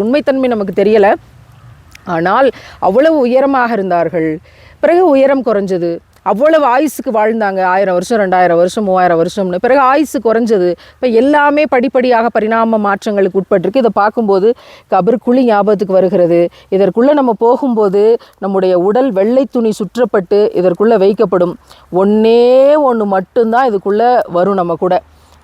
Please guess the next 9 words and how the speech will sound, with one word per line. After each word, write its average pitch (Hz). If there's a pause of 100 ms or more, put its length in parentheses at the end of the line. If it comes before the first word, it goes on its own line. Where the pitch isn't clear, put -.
நாம் 180
என்ன 254
நன்மையை 233 (100)
சேர்த்தோமோ, 180 (840)
அல்லாஹ்வுக்கு 254
அஞ்சிக் 226
கொண்டு 226 (180)
எப்படி 254 (120)
நல்லவங்களா 220